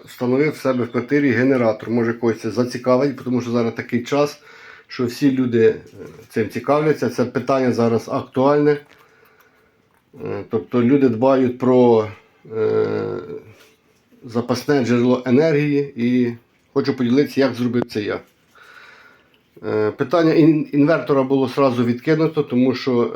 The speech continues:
е, було на то свої причини. Якщо, наприклад, довго світла не буде, чим зарядити акумулятор, той, який буде використовуватись інвертором. І було вирішено придбати ось такий інверторний генератор. І що хочу сказати, що зовсім не шкодую.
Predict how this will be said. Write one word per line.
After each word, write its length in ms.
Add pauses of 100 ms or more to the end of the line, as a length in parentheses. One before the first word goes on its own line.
е, 120
було 300
на 100
то 180
свої 280
причини. 640 (180)
Якщо, 300
наприклад, 520
довго 240
світла 360
не 100
буде, 320
чим 280
зарядити 480
акумулятор, 640
той, 240
який 220
буде 220
використовуватись 760
інвертором. 560 (500)
І 80
було 220
вирішено 380
придбати 460
ось 100
такий 240
інверторний 520
генератор. 580 (1500)
І 640 (120)
що 160
хочу 200
сказати, 260
що 160
зовсім 400
не 300
шкодую. 580